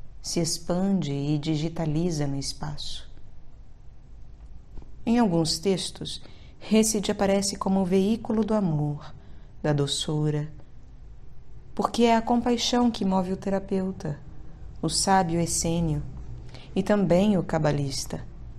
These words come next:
a oferecer o conhecimento de seu coração e a habilidade de suas mãos para aliviar a dor alheia.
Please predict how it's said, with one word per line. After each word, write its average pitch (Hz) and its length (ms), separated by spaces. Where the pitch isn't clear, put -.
a 156 60
oferecer 160 800
o 151 60
conhecimento 160 680
de 160 140
seu 165 240
coração 175 800
e 165 100
a 160 80
habilidade 175 600
de 165 120
suas 190 440
mãos 180 400
para 170 200
aliviar 156 440
a 156 60
dor 156 200
alheia. 147 500